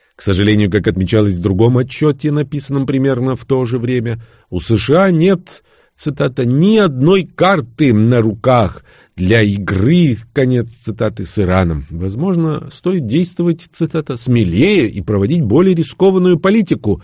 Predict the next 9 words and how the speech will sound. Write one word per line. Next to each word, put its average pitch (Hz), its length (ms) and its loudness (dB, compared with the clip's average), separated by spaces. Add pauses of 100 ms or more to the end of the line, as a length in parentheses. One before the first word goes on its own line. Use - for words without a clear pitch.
как - 260 0
предлагал 85 500 0
автор. - 340 -8 (300)
Выгоды 95 540 0
были 95 220 2
очевидны 90 540 -2
для 95 140 0
обеих 143 300 -2
сторон. - 340 -18